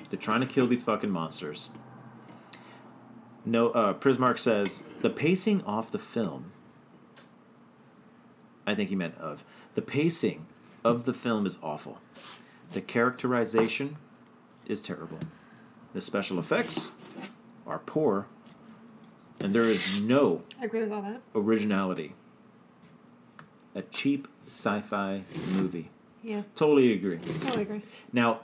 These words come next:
Speaker 1: of the cheap movies, if you were forced to sit through one,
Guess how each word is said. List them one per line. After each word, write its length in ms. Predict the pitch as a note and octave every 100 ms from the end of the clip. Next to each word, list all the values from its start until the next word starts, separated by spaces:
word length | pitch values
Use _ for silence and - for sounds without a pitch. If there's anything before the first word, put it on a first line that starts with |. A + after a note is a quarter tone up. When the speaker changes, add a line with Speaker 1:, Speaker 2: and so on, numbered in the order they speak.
| - -
Speaker 1:
of 560 | B2 D#3+ G#2+ E2 - - - - - - -
the 60 |
cheap 260 | - F3 F#2+ -
movies, 460 | A2 F#2 C#2+ - - - - - - - - - - - - - -
if 140 | G#2
you 100 | A#2+
were 80 | G#2
forced 600 | E2 - - G#2 A2 -
to 80 | G2+
sit 200 | - A2
through 140 | B2
one, 260 | B2+ C#3